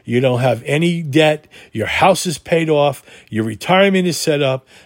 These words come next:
Now you can build real wealth and, you know, be smart. Always learn, be educated, you know, dabble into some real estate,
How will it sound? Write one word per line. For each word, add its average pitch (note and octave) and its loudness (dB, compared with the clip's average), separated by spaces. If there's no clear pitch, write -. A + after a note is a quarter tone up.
Now F#3+ 2
you C4+ 2
can A3+ -4
build A3 0
real D#3 2
wealth G2+ -6
and, A#2 -2
you C#3+ -4
know, B2 0
be G2+ -4
smart. F3 0
Always F3 4
learn, E3 0
be E3+ -4
educated, C#3+ -4
you B2+ -4
know, A2 -2
dabble C#3+ 2
into C#3 -4
some D3+ -2
real D#3+ 4
estate, D3 -4